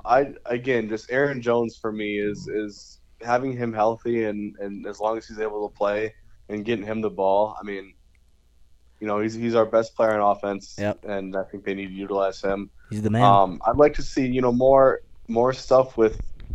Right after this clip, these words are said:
Speaker 1: Jayden Reed and Dontavian Wicks. Obviously, they're gonna, they're gonna reach out to Dobbs and, and Watson, but,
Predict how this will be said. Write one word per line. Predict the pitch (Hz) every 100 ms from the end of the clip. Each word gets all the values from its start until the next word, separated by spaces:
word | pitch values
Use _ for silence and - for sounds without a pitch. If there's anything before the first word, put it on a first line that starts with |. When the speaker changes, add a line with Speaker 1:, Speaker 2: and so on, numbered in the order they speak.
| - - -
Speaker 1:
Jayden | 117 127 123
Reed | 110 120
and | 113 104
Dontavian | 107 104 113 110 107 101
Wicks. | 104 127 - - -
Obviously, | 107 110 110 110
they're | 107
gonna, | 107 107 104 90
they're | 104
gonna | 110 107
reach | 107 -
out | 107 98
to | 104
Dobbs | 95 98 98 98 98
and, | 92
and | 92
Watson, | 95 95 95 - 113 107
but, | 92 90